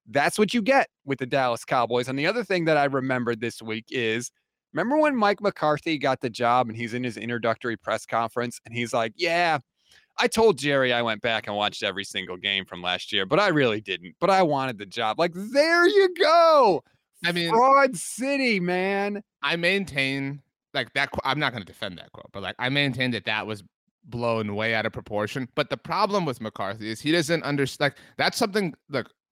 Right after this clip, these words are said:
Speaker 2: Garrett was not a great coach, let's be clear, but he was a great mind at understanding the corporateness of who being the Dallas Cowboys head coach is. He totally understood that. And you just cannot say things like that, even if they're true. You know what I mean? Like, it's, it,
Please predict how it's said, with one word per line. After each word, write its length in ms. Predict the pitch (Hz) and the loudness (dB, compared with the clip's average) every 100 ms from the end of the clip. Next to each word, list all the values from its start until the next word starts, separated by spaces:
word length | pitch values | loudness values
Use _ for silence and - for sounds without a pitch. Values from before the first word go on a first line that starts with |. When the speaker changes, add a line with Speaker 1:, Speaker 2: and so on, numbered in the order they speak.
| 104 | -4
Speaker 2:
Garrett 260 | 135 160 | 0 2
was 160 | 127 110 | 2 0
not 160 | 110 107 | 0 0
a 40 | |
great 280 | 110 95 92 _ _ | 0 -2 -4 _ _
coach, 280 | 95 - - | -12 -12 -14
let's 140 | 98 - | -14 -12
be 140 | 107 | -12
clear, 240 | - 78 - | -8 -10 -4
but 80 | 123 | -2
he 100 | 147 | 0
was 500 | 120 151 156 156 120 - _ _ | 2 2 4 2 0 -8 _ _
a 120 | 113 101 - _ | -6 -6 -12 _
great 440 | 123 135 143 143 - - | -2 2 2 0 -2 -10
mind 440 | 113 117 113 117 | -4 0 0 0
at 100 | 113 - | -2 -4
understanding 840 | 113 113 - 110 104 101 104 101 - _ _ | -4 -4 -6 -6 -4 -4 -4 -6 -10 _ _
the 80 | 120 | -8
corporateness 920 | - 120 127 - 101 107 98 - - - _ - | -4 0 0 0 -4 -4 -4 -6 -8 -12 _ -2
of 180 | 110 - | -2 0
who 280 | 143 135 | 0 0
being 240 | 113 123 120 | 2 0 0
the 60 | 104 | 0
Dallas 280 | 107 107 | 0 0
Cowboys 340 | - 110 101 92 | -2 -4 -4 -6
head 180 | 98 - | -8 -6
coach 240 | 98 92 | -8 -8
is. 160 | 87 - | -12 -10
He 120 | 127 | -10
totally 480 | - - 147 143 131 | -10 -4 -2 2 2
understood 400 | 113 107 107 90 | 0 -2 -6 -6
that. 160 | 85 - - - 120 | -8 -10 -20 -10 -2
And 180 | 113 | 0
you 100 | 120 | 0
just 240 | 120 127 - | 0 -2 -4
cannot 360 | - 123 117 107 | -2 0 0 0
say 220 | 139 170 | 0 0
things 260 | 131 107 | 0 -6
like 160 | 92 80 | -8 -14
that, 120 | - - | -12 -2
even 180 | 240 | 2
if 80 | 254 | 4
they're 140 | 220 214 | 4 2
true. 300 | 240 269 - - _ | 4 4 2 -2 _
You 80 | 151 | 0
know 20 | |
what 80 | 180 | 2
I 40 | |
mean? 180 | 180 196 | 4 2
Like, 160 | 185 147 | 2 0
it's, 140 | 156 170 | 0 0
it, 200 | - 151 | 0 -2